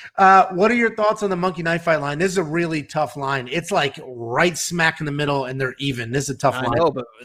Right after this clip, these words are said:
Speaker 2: with Ryan Hall, his dominant striking, his dominant kicks, I think I would play more and more on this.
Speaker 1: Really? Don't you think there's a submission in there?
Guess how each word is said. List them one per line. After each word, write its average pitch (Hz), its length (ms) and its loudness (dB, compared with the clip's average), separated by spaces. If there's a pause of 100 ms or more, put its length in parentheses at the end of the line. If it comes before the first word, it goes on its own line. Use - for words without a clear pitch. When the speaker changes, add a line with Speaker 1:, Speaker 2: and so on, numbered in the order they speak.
(140)
Speaker 2:
with 123 180 -6
Ryan 147 320 0
Hall, 156 240 0
his 139 140 -2
dominant 143 440 -2
striking, 147 460 -4
his 117 120 -8
dominant 131 460 -4
kicks, 143 340 -4
I 131 80 -4
think 135 180 -8
I 131 60 0
would 117 120 -2
play 131 140 -6
more 120 240 -4
and 117 80 -6
more 120 200 -2
on 104 80 -12
this. 101 260 -18 (920)
Speaker 1:
Really? 135 340 6 (480)
Don't 151 180 6
you 156 60 4
think 156 200 2
there's 139 140 2
a 127 80 2
submission 135 520 2
in 175 80 2
there? 196 400 0